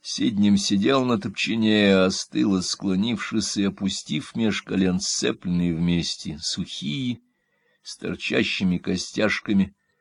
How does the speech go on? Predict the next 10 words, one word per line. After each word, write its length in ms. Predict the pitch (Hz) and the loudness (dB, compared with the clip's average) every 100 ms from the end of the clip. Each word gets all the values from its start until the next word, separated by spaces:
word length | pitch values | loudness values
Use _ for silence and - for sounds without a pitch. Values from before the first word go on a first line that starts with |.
| _ _ _ | _ _ _
выделанные 840 | - 101 120 95 92 87 87 87 87 | -6 2 2 2 2 2 2 2 2
работой 480 | 87 85 95 - | 0 0 -2 -2
руки. 400 | 87 85 78 - - _ _ _ _ _ _ _ _ _ _ _ _ _ _ _ _ | -2 -2 -4 -12 -14 _ _ _ _ _ _ _ _ _ _ _ _ _ _ _ _
Богодул 560 | - - 120 110 113 101 | -10 -2 0 6 6 6
покрякал, 880 | 107 101 101 135 151 131 139 139 - _ _ _ _ _ - | 4 2 2 4 4 6 4 2 0 _ _ _ _ _ -16
устраиваясь 840 | - 101 - 113 113 113 107 - | -6 -6 -2 4 6 8 8 6
на 120 | 113 110 | 2 6
лавке 460 | 113 107 - 110 | 8 8 4 -2
у 80 | 101 | 0
двери. 560 | 95 101 101 98 95 | 2 6 8 8 4